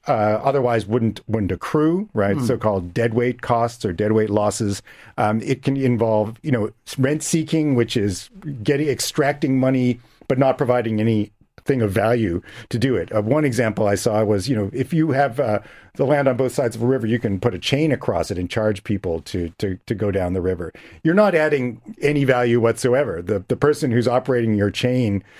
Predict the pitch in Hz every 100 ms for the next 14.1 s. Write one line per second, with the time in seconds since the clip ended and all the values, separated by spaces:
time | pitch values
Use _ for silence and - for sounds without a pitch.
0 | - 101 - 110 110 107 139 117 110 113
1 | 139 151 120 - - 143 139 156 160 -
2 | - 160 151 143 139 143 151 160 139 131
3 | 131 131 135 135 233 196 143 180 147 -
4 | 165 - - 196 165 156 151 135 - 113
5 | 120 131 92 - - - 151 120 127 123
6 | 127 127 131 120 139 127 110 - 147 127
7 | 123 113 110 107 95 120 110 87 82 -
8 | - - _ - 151 175 160 196 240 208
9 | 214 214 180 147 165 156 165 190 170 143
10 | 156 143 143 - 131 123 113 113 120 110
11 | 107 98 - - 131 143 139 107 156 139
12 | 127 113 117 120 110 - 110 90 - 131
13 | 139 120 87 - 143 123 82 90 87 87